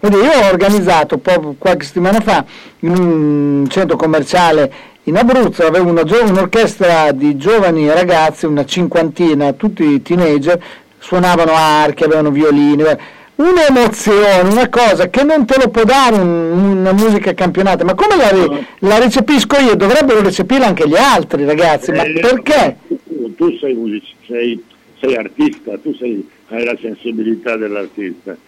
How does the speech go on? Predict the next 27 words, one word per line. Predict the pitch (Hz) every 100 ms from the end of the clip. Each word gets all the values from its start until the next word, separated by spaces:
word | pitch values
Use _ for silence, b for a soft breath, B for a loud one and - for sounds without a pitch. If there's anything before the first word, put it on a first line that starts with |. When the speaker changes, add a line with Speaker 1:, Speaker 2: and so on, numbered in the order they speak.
| b b
Speaker 2:
e | 120
allora | 123 135
la | 127 117 -
senti | 123 113
un | 113
po' | 117
di | 107 101
più. | 95 92 85 b b b
La | _ 165 - -
sentono | 285 240 208 175
anche | 190 208 208 180 156 147 139
le | 143
persone | 147 139 - 151
normali, | 147 147 175 180 127 113 98 b b b
però | 170 208 185
io | 180 180
ricordo | 156 143 165 156
che |
mio | 151 170
papà, | 156 156 156 135
con | 110 123
tutto | 139 156
il | 151
bene | 147 160 143
che | 143
mi | 156
voleva, | 165 165 170 190 165